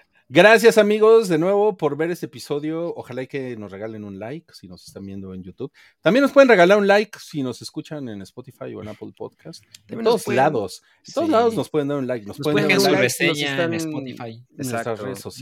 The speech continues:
Speaker 2: Dejen una, dejen una reseña de este episodio en, en YouTube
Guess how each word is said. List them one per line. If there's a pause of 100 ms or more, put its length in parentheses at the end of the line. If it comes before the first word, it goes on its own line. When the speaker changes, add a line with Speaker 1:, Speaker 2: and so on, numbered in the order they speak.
(100)
Speaker 2:
Dejen
una, (120)
dejen
una
reseña
de
este
episodio
en, (180)
en
YouTube